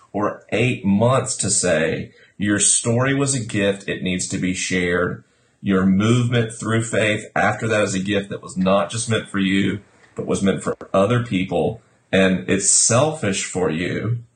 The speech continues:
to hide that gift, to, to keep it just for yourself." And I've had to, I actually had to go to therapy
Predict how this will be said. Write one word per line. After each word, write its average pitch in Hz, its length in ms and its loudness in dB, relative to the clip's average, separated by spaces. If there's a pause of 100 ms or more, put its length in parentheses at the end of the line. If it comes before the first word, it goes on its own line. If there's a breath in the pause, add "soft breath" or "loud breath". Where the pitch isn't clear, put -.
(240)
to 98 480 2 (400 loud breath)
hide 117 560 0
that 101 340 2
gift, - 440 0
to, - 160 -8 (100)
to 104 180 -2
keep - 280 -2
it 101 100 -4
just 107 300 -4
for 101 180 -4
yourself." 92 720 0 (580 soft breath)
And 110 460 2
I've 117 320 0
had 135 220 -2
to, 107 380 -2 (100)
I 107 120 2
actually 165 320 -2
had 151 200 -2
to 127 100 -4
go 120 100 2
to 98 100 0
therapy 131 920 -4